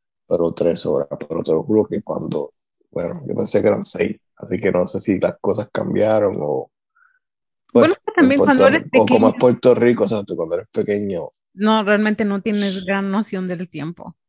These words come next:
Speaker 2: ¿Qué te
Speaker 1: No, y
Speaker 2: importa?
Speaker 1: tres horas pueden ser
Speaker 2: Claro.
Speaker 1: seis días.
Speaker 2: Sí, te importa lo que
Speaker 1: Exacto. Exacto. Pero, este, ¿dónde estaba? Con mi abuela, ¿verdad?
Speaker 2: Ujú,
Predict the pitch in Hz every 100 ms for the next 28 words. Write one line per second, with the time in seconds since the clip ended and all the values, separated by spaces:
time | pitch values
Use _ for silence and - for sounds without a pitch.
0 | _ - 110 101 71 64 - - 85 -
1 | 90 90 90 87 87 92 85 - 76 73
2 | 64 - _ _ _ - 214 196 175 180
3 | 180 226 226 202 - _ _ _ - -
4 | _ - - - 185 - 175 - _ _
5 | _ _ _ _ _ - - _ _ _
6 | _ _ _ _ - - _ - - 107
7 | 101 98 - _ _ - - - _ -
8 | - 90 90 80 - - - _ _ _
9 | _ _ _ _ - 73 - 92 92 -
10 | 101 92 82 85 85 87 73 64 85 92
11 | - _ _ _ 202 196 190 196